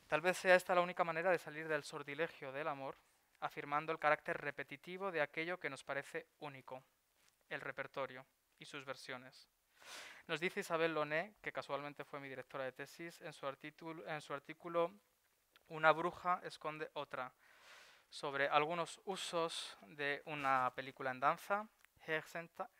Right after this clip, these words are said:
lo voy a intentar decir en alemán, Hexentanz,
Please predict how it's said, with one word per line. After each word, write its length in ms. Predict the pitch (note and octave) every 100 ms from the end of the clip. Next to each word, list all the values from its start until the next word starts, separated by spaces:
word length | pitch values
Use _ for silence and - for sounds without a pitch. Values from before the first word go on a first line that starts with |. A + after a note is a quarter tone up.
| _ _ _ - -
lo 80 |
voy 100 | C3
a 40 | C3
intentar 280 | C3+ C#3 C#3
decir 200 | B2+ C3+
en 60 |
alemán, 260 | B2+ B2+ D#3 - - -
Hexentanz, 840 | E3 D#3+ - F3 E3 F#3 - -